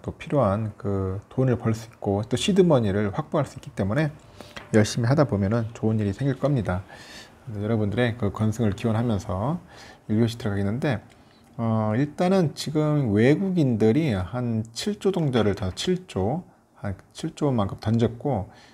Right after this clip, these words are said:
삼성 하이닉스를 빼고는 한 육천억 정도 샀다고 하더라고요. 육천억, 다른 쪽으로. 그 증권가에서는 이제 빠질 만큼 빠진 게 아니냐, 뭐, 그런 이야기들이 이제 나돌고 있더라고요. 아, 그래서 그 관련된 뭐, 기사나 그런 내용들을 한번 여러분들께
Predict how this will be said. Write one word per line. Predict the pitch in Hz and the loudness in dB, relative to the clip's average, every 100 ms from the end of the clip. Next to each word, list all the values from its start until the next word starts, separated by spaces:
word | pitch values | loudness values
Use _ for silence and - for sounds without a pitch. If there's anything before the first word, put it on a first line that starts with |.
| _ | _
삼성 | - 165 175 175 175 165 156 | -12 -4 -2 0 0 0 -2
하이닉스를 | - 196 190 - 160 123 | -2 -2 -2 0 0 0
빼고는 | 156 151 120 135 | -2 0 0 0
한 | 147 117 98 | 0 0 0
육천억 | 113 - 160 151 | 0 -2 -4 -4
정도 | 120 | -6
샀다고 | - - 139 | -6 -4 -2
하더라고요. | 123 - 117 98 | 0 0 0 0
육천억, | 101 - 104 98 127 | 0 -4 -2 -2 -2
다른 | - 101 107 104 - | -4 -6 -6 -10 -8
쪽으로. | 92 95 120 220 - - - - - - - | -6 -2 0 -2 -4 -16 -14 -12 -12 -14 -10
그 | 101 - | -10 -6
증권가에서는 | 120 120 135 127 113 98 90 123 123 | -6 -2 0 2 2 2 0 -2 -2
이제 | 98 | -2
빠질 | 98 139 147 160 | -4 -4 -2 0
만큼 | 151 127 113 | -2 -2 -4
빠진 | 143 151 160 | -2 -2 0
게 | 127 | 0
아니냐, | 92 95 131 120 95 98 | 0 0 -2 -2 -4 -4
뭐, | 92 | -6
그런 | - 113 101 | -4 -2 0
이야기들이 | 113 107 98 95 131 135 - - - | 0 0 -2 -2 -2 -2 -8 -20 -14
이제 | 98 92 95 92 92 | -8 -8 -6 -6 -4
나돌고 | 95 98 107 92 | -2 0 0 -2
있더라고요. | - 120 90 90 110 175 220 - _ _ _ _ _ _ _ _ _ - - _ - - _ _ - | -2 -2 -2 -2 0 0 -2 -10 _ _ _ _ _ _ _ _ _ -20 -20 _ -20 -20 _ _ -4
아, | 107 107 107 | 0 0 0
그래서 | 127 139 135 | 2 2 2
그 | 147 | -2
관련된 | 147 120 139 127 139 147 | 2 2 4 2 2 2
뭐, | 113 113 | 0 0
기사나 | - 127 123 120 | -2 -2 0 0
그런 | 107 107 | 0 2
내용들을 | 110 117 107 104 117 | 2 0 0 0 -2
한번 | 127 95 113 | -2 0 0
여러분들께 | 95 104 101 92 90 - 117 | 0 0 0 0 -2 -2 -6